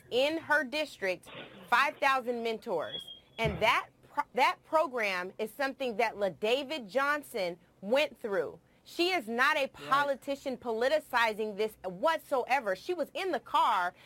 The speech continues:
Speaker 1: because she's a dear friend and was an essential part of his upbringing, sir. So I wanna correct the record there. The bigger issue that we have here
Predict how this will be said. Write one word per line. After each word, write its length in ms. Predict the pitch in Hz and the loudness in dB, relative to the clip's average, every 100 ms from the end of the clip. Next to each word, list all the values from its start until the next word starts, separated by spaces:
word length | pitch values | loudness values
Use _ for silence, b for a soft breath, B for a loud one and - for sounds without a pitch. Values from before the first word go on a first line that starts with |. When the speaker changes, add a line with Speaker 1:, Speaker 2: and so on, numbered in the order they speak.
| B | B
Speaker 1:
because 300 | 262 285 262 | -2 -2 -2
she's 180 | 285 240 | -4 -2
a 80 | |
dear 580 | 185 135 247 302 330 349 339 - | -4 -4 -4 0 0 0 -4 -2
friend 260 | 262 240 | -2 -2
and 160 | 226 220 | -4 -4
was 140 | 208 185 | -4 -4
an 80 | 202 | -2
essential 520 | 196 - 302 311 302 | -2 -2 -6 0 -2
part 300 | - 262 254 | 0 2 2
of 120 | 214 | 0
his 180 | 247 226 - | -2 -4 0
upbringing, 580 | 240 - 196 190 170 160 | 0 0 -6 -4 -6 -8
sir. 320 | - 151 - B B B | -10 -12 -12 B B B
So 180 | - 240 | 0 4
I 100 | 254 | 2
wanna 300 | 349 339 269 | 2 2 0
correct 420 | - 240 226 226 | -2 0 0 0
the 80 | - | -4
record 420 | 196 196 - 175 - 151 | 0 -2 -2 -8 -8 -8
there. 320 | 160 175 - - B B - | -2 -2 -4 -18 B B -6
The 80 | 208 | -6
bigger 360 | 196 339 392 403 | -2 -2 0 0
issue 260 | 277 277 269 | 0 0 0
that 140 | 233 208 | 0 0
we 160 | 220 | -4
have 280 | 233 277 269 | -2 2 2
here 400 | 311 214 165 156 | 0 -4 -4 -4